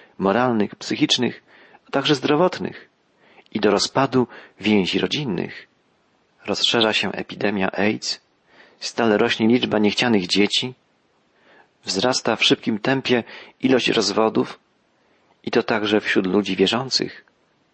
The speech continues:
Jeśli zastanowimy się nad tym głębiej,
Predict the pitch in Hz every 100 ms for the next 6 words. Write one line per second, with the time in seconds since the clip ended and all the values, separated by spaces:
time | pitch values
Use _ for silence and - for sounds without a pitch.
0 | _ _ _ 107 110 120 113 - - 120
1 | - 135 123 143 196 165 135 151 - 120
2 | 92 127 147 92 - -